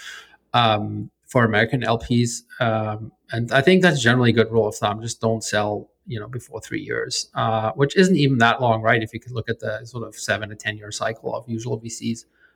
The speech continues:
Um, but I think, um, the space is much faster. Also, the innovation is much faster. Everything's open source. So, you know, one person builds it and a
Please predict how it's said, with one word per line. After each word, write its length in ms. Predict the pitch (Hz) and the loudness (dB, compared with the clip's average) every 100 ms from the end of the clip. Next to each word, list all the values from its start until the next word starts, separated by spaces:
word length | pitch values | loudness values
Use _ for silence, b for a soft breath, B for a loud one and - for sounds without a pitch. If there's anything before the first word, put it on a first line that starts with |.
| _ - | _ 0
Um, 360 | 117 113 113 | 4 4 2
but 120 | - 131 | 4 4
I 80 | |
think, 300 | 131 147 156 - 143 | 6 4 2 -4 0
um, 400 | 127 120 117 117 _ _ _ _ _ _ | 2 2 0 -4 _ _ _ _ _ _
the 120 | 123 | 2
space 420 | 135 - 139 135 - - | 2 6 4 4 0 2
is 340 | 143 147 135 - - | 6 6 6 -6 -6
much 320 | 120 123 - | 0 2 0
faster. 600 | - 117 113 - 147 139 | 0 4 4 2 2 2
Also, 200 | 131 131 | 2 0
the 140 | 127 135 | 2 2
innovation 460 | 127 113 123 - | 2 2 2 2
is 160 | 135 - | -2 -2
much 160 | 123 - | -6 0
faster. 520 | 113 113 - 131 131 | 0 0 -2 -2 0
Everything's 320 | 127 123 123 120 | 2 4 4 2
open 240 | 113 117 | 2 0
source. 420 | - 113 135 180 | -2 0 0 0
So, 240 | - 113 131 | 0 2 2
you 120 | 117 | 0
know, 120 | 107 | -2
one 300 | 104 107 117 | -2 -2 -2
person 300 | - 123 - | 0 -4 -2
builds 240 | 113 113 - | 0 2 2
it 140 | 151 | -2
and 140 | 113 110 | -2 -6
a 180 | 104 | -8